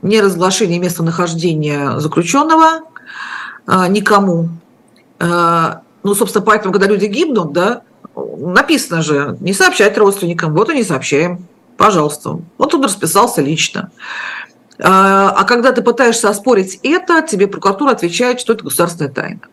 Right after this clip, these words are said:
Ну и все. И это уже было не отбить никого. Э, с тех пор Ч В К "Вагнер", соответственно, подписывал бумагу о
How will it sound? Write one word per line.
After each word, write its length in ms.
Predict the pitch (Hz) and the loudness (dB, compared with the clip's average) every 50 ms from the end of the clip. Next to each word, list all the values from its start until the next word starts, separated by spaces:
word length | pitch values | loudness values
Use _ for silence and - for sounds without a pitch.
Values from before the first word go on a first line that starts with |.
| _ - | _ -4
Ну 200 | 196 311 349 262 | -2 0 0 -2
и 40 | |
все. 320 | - - - - - - - _ _ - - - - - - - - - - - - - | -2 -4 -8 -12 -12 -14 -16 _ _ -20 -18 -16 -14 -12 -12 -12 -12 -12 -14 -14 -12 -4
И 320 | - - 208 226 240 240 254 | 0 2 4 4 4 4 4
это 180 | 302 - 302 | 4 4 2
уже 180 | 247 226 233 233 | 2 2 2 2
было 180 | 208 233 226 214 | 2 4 2 4
не 140 | 202 196 | 4 2
отбить 340 | 180 180 175 165 160 147 160 | 2 0 0 -2 -4 -4 -4
никого. 600 | 180 208 202 214 262 262 269 277 294 302 302 - _ _ _ _ _ _ - _ - | -4 -2 0 2 2 4 4 4 2 0 -2 -4 _ _ _ _ _ _ -20 _ -8
Э, 320 | - 175 190 196 202 208 208 | -4 0 2 4 4 4 2
с 140 | 202 - - | 0 -2 -4
тех 280 | - 277 - - - | -2 -2 -2 -2 -2
пор 260 | - 302 311 277 247 | 0 2 4 4 2
Ч 180 | - - - 214 | 0 0 0 2
В 100 | 220 226 | 2 2
К 160 | - 247 226 | 4 4 4
"Вагнер", 400 | 226 226 247 220 196 185 175 170 | 4 4 4 2 2 2 -4 -4
соответственно, 440 | 165 202 175 196 196 190 - 180 160 | -4 -4 -2 -2 -2 -4 -4 -4 0
подписывал 600 | 196 190 190 - 220 208 196 - 185 170 175 165 | 0 -2 0 0 -2 -4 -2 0 2 2 4 4
бумагу 640 | 170 190 202 202 220 208 190 175 165 170 165 156 165 156 | 4 4 4 4 4 4 4 4 4 4 2 2 2 2
о 480 | 170 170 170 170 165 160 156 156 160 | 4 4 6 6 4 4 2 0 -4